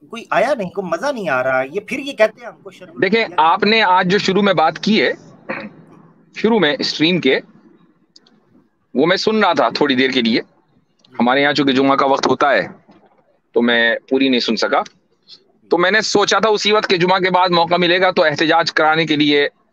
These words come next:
Speaker 2: मैं जरूर जाऊंगा stream में।
Speaker 1: <laughs> जरूर।
Speaker 2: अच्छा, वो एहतजाज ये कराना है कि देखे भाई, इंडिया की आबादी का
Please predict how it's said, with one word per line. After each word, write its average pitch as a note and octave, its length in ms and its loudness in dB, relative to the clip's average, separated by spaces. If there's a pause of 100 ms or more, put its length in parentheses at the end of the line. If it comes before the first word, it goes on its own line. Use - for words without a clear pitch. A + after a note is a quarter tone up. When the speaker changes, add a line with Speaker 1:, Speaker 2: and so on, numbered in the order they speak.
Speaker 2:
मैं A#2+ 140 2
जरूर C3 260 0
जाऊंगा A2+ 280 2
stream G#2 320 -2
में। B2 180 -2 (720)
Speaker 1:
<laughs> - 2000 -20
जरूर। C#3+ 200 -10
Speaker 2:
अच्छा, D3 280 0
वो G#3 160 0
एहतजाज F3+ 540 0
ये G#3 200 2
कराना D3+ 340 0
है B2 240 0
कि F#3+ 140 -2
देखे D3+ 240 0
भाई, F#3+ 240 0 (360)
इंडिया E3 380 2
की G3 200 -2
आबादी C#3 580 0
का E3 420 0